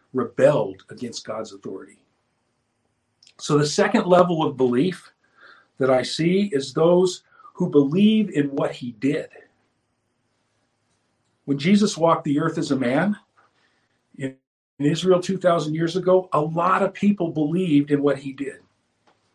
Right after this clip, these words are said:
Look at Matthew four, twenty-three and through twenty-five. "And he went throughout all Galilee, teaching in their synagogues and proclaiming the gospel of the kingdom and healing every disease and every affliction among the people.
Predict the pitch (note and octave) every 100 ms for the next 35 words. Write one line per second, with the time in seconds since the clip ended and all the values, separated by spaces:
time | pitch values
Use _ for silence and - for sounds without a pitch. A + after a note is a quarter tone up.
0 | _ - _ _ _ - E3 F3+ F3 E3
1 | D#3 A2 F#2+ - C#3 G#2 F#2+ - _ _
2 | _ _ - - C3+ B2+ - C3 A#2 G#2
3 | _ _ _ - B2 - A#2+ A#2+ A2 G2+
4 | G2 _ _ _ _ _ _ _ _ _
5 | _ _ _ _ _ _ _ _ - -
6 | - - D3 E3+ F#3+ G#3+ A#3 G3 F3+ E3+
7 | F3 D3 C#3+ E3 C3 G#2+ - G3+ F#3 E3+
8 | D#3 D3+ D3 E3+ D3+ C#3 B2 C#3 C3 D3
9 | - F#3 F#3 E3+ D3 D3+ E3 - D3 A#2+
10 | A#2+ - - E3+ D3+ A2+ G2 _ - -
11 | _ - B2+ A#2+ F#3+ G#3 D#3 D3 E3+ F#3+
12 | E3 D3+ C#3+ C3 D3+ B2 C3+ - F#3 G3
13 | E3 D3 F3 - D3 C3+ C3+ C3+ B2 B2
14 | A#2+ B2 A2